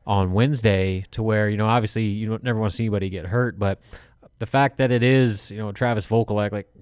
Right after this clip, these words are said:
you know, he doesn't need to practice right now. I mean, he, he's a known commodity. You know what you're gonna get out of him. Uh, you, and, uh, for the most part, the majority of guys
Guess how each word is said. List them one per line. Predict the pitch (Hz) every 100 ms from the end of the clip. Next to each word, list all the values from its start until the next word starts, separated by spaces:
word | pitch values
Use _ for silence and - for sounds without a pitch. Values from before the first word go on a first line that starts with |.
| 135
you | 135
know, | - - _
he | 160
doesn't | 147 95
need | 90
to | 90
practice | 82 - - 82 -
right | 101
now. | 85 85
I | 98
mean, | 101
he, | 107 165
he's | 131 143
a |
known | 131 110 110
commodity. | 107 107 90 92
You | 95 107
know | 110
what |
you're | 107
gonna | 101 95
get | 98
out | 95 92
of |
him. | 92 98 92 - - - -
Uh, | 98 95 92
you, | 95 123 117 113 _ _ _ -
and, | 110 113
uh, | - 127 - _
for | - 127
the |
most | 120 165 -
part, | 117 107 - - _
the | 120
majority | 113 139 143 127
of | 113
guys | 107 110 104 101 -